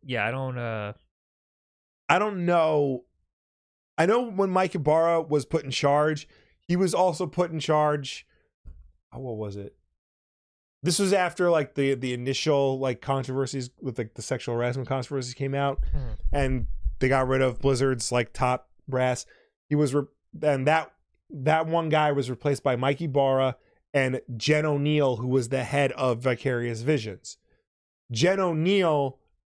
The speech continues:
Speaker 2: quit, like, less than a month into her tenure because she found out she was, she had the same job as Mike Ybarra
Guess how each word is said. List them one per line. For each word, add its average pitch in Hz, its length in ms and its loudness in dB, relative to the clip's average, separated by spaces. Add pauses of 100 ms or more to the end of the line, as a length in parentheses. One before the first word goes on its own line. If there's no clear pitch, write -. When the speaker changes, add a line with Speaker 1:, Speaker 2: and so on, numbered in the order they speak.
(320)
Speaker 2:
quit, 202 500 0 (720)
like, 151 220 2
less 170 280 2
than 180 100 2
a 165 60 2
month 165 340 2
into 156 260 -2
her 151 100 4
tenure 143 480 0 (300)
because 143 220 0
she 143 120 -6
found 156 300 0
out 143 100 0
she - 160 -6
was, 151 360 2 (180)
she 170 140 0
had 160 160 2
the 160 120 0
same 208 520 2
job 226 340 2
as 190 100 2
Mike 190 280 -2
Ybarra 175 600 2